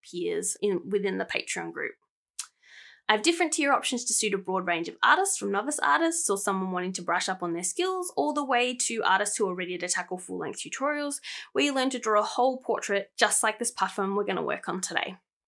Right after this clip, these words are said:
If you're keen to join my Patreon account, you can access the link in my description box or from any of my social media accounts, which are also linked in the description below. Alternatively, head straight over to the Patreon site directly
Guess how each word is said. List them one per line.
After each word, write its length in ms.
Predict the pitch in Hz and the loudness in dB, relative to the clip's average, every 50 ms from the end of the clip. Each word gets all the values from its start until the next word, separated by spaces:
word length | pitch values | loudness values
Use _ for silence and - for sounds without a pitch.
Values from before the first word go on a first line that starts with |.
| _ _ _ _ _ _ _ _ _ _ _ _ _ _ _ _ - - - - - - - | _ _ _ _ _ _ _ _ _ _ _ _ _ _ _ _ -18 -16 -16 -16 -16 -10 -8
If 100 | 226 226 | -6 -4
you're 80 | 233 | -4
keen 240 | 233 - 262 277 285 | -2 0 0 0 0
to 100 | 277 254 | 0 -2
join 260 | 220 - 233 233 269 | 0 2 2 2 4
my 80 | 302 320 | 2 2
Patreon 400 | 320 349 330 330 - 339 330 320 | 2 0 -2 -2 0 -2 -2 -2
account, 320 | 311 - 339 330 320 - | -2 0 0 0 0 0
you 80 | - 269 | -2 -2
can 120 | - 269 | 0 -2
access 380 | 240 - - - - 277 277 - | -2 -2 -2 -4 -4 -4 -2 0
the 100 | - 330 | 2 2
link 300 | 320 294 262 247 247 247 | 2 2 2 0 0 0
in 60 | 220 | 0
my 100 | 208 196 | 0 2
description 560 | 190 196 196 - - - - - 233 233 220 | 0 0 -2 -4 -4 -4 -4 -2 -2 -2 2
box 320 | 233 254 240 247 - - - - | 2 2 2 2 0 -6 -6 -6
or 80 | 202 | -6
from 220 | 190 - 202 196 - - | -4 -2 -4 -2 0 0
any 240 | 226 262 294 311 311 | 0 2 2 0 0
of 140 | 302 269 | 0 0
my 100 | 254 240 | 0 0
social 360 | 233 233 214 202 214 - 196 180 | 0 0 0 -2 -2 -2 -2 -4
media 320 | 175 170 185 180 175 175 | -4 -4 -6 -6 -4 -6
accounts, 360 | 175 175 - 277 381 359 - | -6 -2 -2 -2 -2 -2 -2
which 160 | - 208 185 | -4 -4 -4
are 100 | - - _ - | -6 -8 _ -4
also 340 | 269 311 330 - 320 294 | -2 -2 0 0 0 0
linked 220 | 254 214 214 202 190 | 2 2 0 0 -2
in 100 | 175 175 | -4 -4
the 80 | 180 | -4
description 460 | 190 190 - - 175 - - 170 165 170 | -2 -4 -4 -4 -4 -6 -4 -4 -4 0
below. 220 | 175 190 160 - - - _ _ _ _ - - - - - - - - | 2 4 2 2 2 -4 _ _ _ _ -20 -18 -18 -18 -18 -12 -2 -2
Alternatively, 760 | 196 190 - 190 196 214 233 285 285 285 330 330 330 330 320 | 0 0 0 0 0 2 2 0 0 0 2 2 2 2 0
head 260 | 302 277 220 196 - _ _ _ - | 0 -2 -2 -4 -4 _ _ _ -6
straight 440 | - - - - 269 285 294 302 294 | -4 -4 -2 2 4 4 4 6 4
over 160 | 277 247 269 | 4 2 2
to 120 | 262 254 | 0 0
the 60 | 220 214 | 0 0
Patreon 520 | - 208 190 - - - 190 185 190 185 | 0 -2 -4 -2 -2 -2 -2 -2 0 0
site 260 | - - 175 - - | 0 0 -2 -4 -4
directly 400 | 180 175 202 247 302 - - 453 | -6 -4 -4 -4 -4 0 2 2